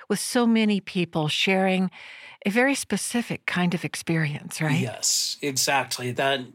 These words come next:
Speaker 2: nails it. In the rehearsal process, you know, everybody kind of arrives and we're having fun. We're about to start singing. We're gonna rehearse with our friends. And we might be rehearsing this hard, difficult music that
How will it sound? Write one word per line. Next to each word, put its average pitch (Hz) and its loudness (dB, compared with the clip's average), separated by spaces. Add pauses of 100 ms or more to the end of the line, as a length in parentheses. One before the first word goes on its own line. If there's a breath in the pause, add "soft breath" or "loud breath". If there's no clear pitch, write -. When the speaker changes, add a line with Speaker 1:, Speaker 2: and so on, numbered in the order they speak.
Speaker 2:
nails 139 0
it. 101 -12 (580 loud breath)
In 185 0
the 170 2
rehearsal 180 0
process, 147 0
you 156 -4
know, 143 -2
everybody 147 0
kind 147 -2
of 131 -4
arrives 139 0
and 131 -2
we're 123 -6
having 139 -2
fun. 156 0
We're 131 -2
about 131 -4
to - 0
start 127 -2
singing. 175 0
We're 147 -4
gonna 135 -4
rehearse 127 -2
with 135 -6
our 127 -2
friends. 156 0 (760 loud breath)
And 147 0 (100)
we 165 0
might 147 0
be 147 -2
rehearsing 139 0
this 123 -2
hard, 143 -2
difficult 127 -6
music 143 -2
that 123 -4